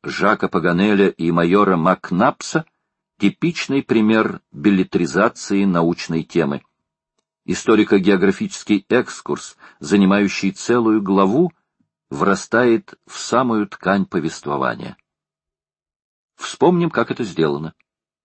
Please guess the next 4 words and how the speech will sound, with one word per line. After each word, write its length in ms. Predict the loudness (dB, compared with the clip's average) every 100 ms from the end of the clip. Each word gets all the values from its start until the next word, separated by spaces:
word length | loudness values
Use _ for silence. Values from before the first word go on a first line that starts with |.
| _ _ _ _ _ _ _ _ _
Путешественники 920 | -8 -4 -6 -2 -2 -2 -2 -2 0 -2
прибывают 680 | 0 0 2 2 2 0 -2
в 80 |
Австралию. 720 | -4 -4 -4 -2 0 -2 -8